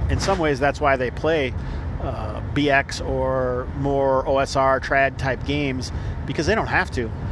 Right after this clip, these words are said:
They don't have to do backstories. All they have to do is click a button to get a random generated character, sit down and go.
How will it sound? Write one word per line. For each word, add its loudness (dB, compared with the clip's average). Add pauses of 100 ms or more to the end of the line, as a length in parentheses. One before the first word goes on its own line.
(160)
They 0
don't 2
have 2
to 0
do 2
backstories. 2
All 2
they 2
have 0
to -4
do 2
is -2
click -2
a 0
button 0
to -2
get 2
a 2
random 0
generated 0
character, 2
sit -2
down 2
and -4
go. 4